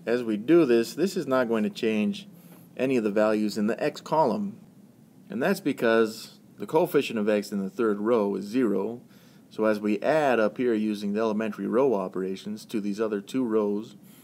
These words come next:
it's not going to change any of those values because it's the identity property of addition. Now, you don't have to fully understand that right now, but you will see it happen as we work with these rows, which is why it's important to get a one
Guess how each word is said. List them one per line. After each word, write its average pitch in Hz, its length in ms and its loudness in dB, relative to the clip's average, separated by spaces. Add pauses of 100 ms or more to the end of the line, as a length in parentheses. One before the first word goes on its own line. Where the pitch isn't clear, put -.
(220)
it's - 160 -10
not 131 180 4
going 117 140 4
to 104 60 -4
change 107 320 -2
any 104 160 0
of 98 40 -4
those 101 160 -4
values 101 460 -2
because 98 340 -4
it's 98 180 -12
the 101 160 -4
identity 101 520 0
property 98 480 -6
of 98 120 -8
addition. 98 460 -6 (680)
Now, 104 100 0
you 120 100 4
don't 175 120 6
have 175 100 4
to 135 80 -2
fully 151 280 10
understand 175 500 4
that 120 120 6
right 104 220 4
now, 104 340 2
but 104 320 0
you 120 140 2
will 123 120 4
see 143 220 2
it 123 60 6
happen 117 580 4 (400)
as 104 140 -2
we 107 100 2
work 110 260 4
with 101 120 -2
these 104 180 -2
rows, 110 420 6
which 104 200 -4
is 104 120 -6
why 165 140 8
it's 156 120 2
important 120 380 2
to 101 60 -2
get 107 100 0
a 92 60 2
one 123 460 -2